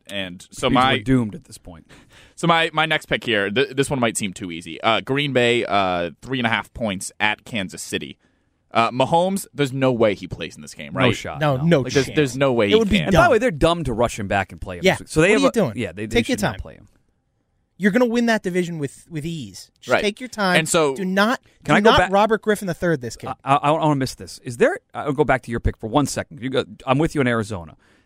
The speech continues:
Speaker 2: As of Thursday, did I read today there's a chance that Drew Brees is gonna play?
Speaker 3: Yeah.
Speaker 2: In this game for the Saints?
Speaker 3: So, and so
Speaker 2: Isn't that also stupid?
Speaker 3: Yeah, because they have the
Speaker 2: Don't they
Speaker 3: bye
Speaker 2: have bye
Speaker 3: week next
Speaker 2: week in
Speaker 3: week.
Speaker 2: week nine?
Speaker 3: Yeah.
Speaker 2: Okay, I just wanna get that
Speaker 3: You
Speaker 2: off
Speaker 3: sit
Speaker 2: my
Speaker 3: him
Speaker 2: chest.
Speaker 3: against
Speaker 2: I'm sorry.
Speaker 3: Arizona. You're six and two. You sit him against Arizona.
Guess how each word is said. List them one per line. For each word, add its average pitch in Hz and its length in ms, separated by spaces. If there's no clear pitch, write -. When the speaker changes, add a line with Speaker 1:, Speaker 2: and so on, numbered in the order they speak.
Speaker 2:
As 226 140
of 294 100
Thursday, 208 480
did 160 160
I 202 60
read 277 220
today 185 160
there's 170 140
a 135 60
chance 151 260
that - 60
Drew 143 180
Brees 143 140
is 131 80
gonna 110 160
play? 123 460
Speaker 3:
Yeah. 131 260
Speaker 2:
In 147 100
this 151 140
game 139 200
for 135 100
the 127 60
Saints? 185 400
Speaker 3:
So, 214 80
and 208 140
so 214 180
Speaker 2:
Isn't 320 200
that 320 160
also 254 260
stupid? 233 560
Speaker 3:
Yeah, 311 160
because 247 280
they 269 80
have 262 100
the 262 80
Speaker 2:
Don't - 20
they 415 80
Speaker 3:
bye 339 80
Speaker 2:
have 339 100
bye 247 140
Speaker 3:
week 269 60
next 208 180
Speaker 2:
week 233 80
in - 60
Speaker 3:
week. 233 100
Speaker 2:
week - 80
nine? 208 340
Speaker 3:
Yeah. 302 80
Speaker 2:
Okay, 320 100
I - 40
just - 100
wanna 220 120
get 190 120
that 180 60
Speaker 3:
You 160 60
Speaker 2:
off - 60
Speaker 3:
sit - 120
Speaker 2:
my 311 60
Speaker 3:
him 311 60
Speaker 2:
chest. 311 60
Speaker 3:
against 294 160
Speaker 2:
I'm - 40
sorry. 294 100
Speaker 3:
Arizona. 233 380
You're 202 120
six - 280
and 240 100
two. 147 300
You 151 100
sit 285 220
him 294 80
against 269 260
Arizona. 208 520